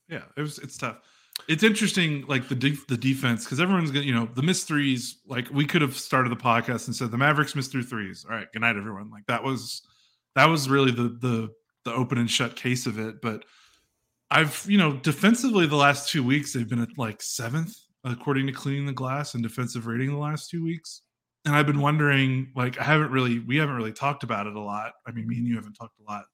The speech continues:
you know, period. But even with the, you know, just haven't written about it on the site, haven't talked about it a lot because I wondered, like, how real is this? And then you look at the last two weeks, like, they played Portland twice, Minnesota, who's,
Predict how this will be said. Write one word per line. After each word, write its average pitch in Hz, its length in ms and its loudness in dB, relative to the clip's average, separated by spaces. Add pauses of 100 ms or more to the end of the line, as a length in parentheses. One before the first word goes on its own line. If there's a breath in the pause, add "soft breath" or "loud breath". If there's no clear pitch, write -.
(240)
you - 60 -20
know, - 160 -20
period. 139 320 4
But 123 120 -2
even 123 360 -2 (560)
with 143 160 4
the, 127 140 8
you 139 140 2
know, 113 200 4 (320)
just - 160 -6
haven't 131 220 6
written 135 180 6
about 127 180 8
it 117 60 8
on 110 80 2
the 110 60 0
site, 175 420 4 (200)
haven't 123 180 -8
talked 139 240 -4
about 139 180 2
it 135 40 0
a 135 40 0
lot 135 340 0
because 135 240 -2
I 123 100 0
wondered, 127 440 0
like, 113 160 -10
how 165 560 0
real 135 260 2
is 107 180 -4
this? 101 420 -8 (540)
And 160 80 6
then 175 120 8
you 156 120 8
look 214 220 8
at 156 80 2
the 143 80 4
last 120 340 4
two 120 140 0
weeks, 127 680 2 (100)
like, 123 200 -6
they 120 120 2
played 123 280 0
Portland 135 360 2
twice, - 600 -12 (180)
Minnesota, 131 520 0
who's, 113 540 -4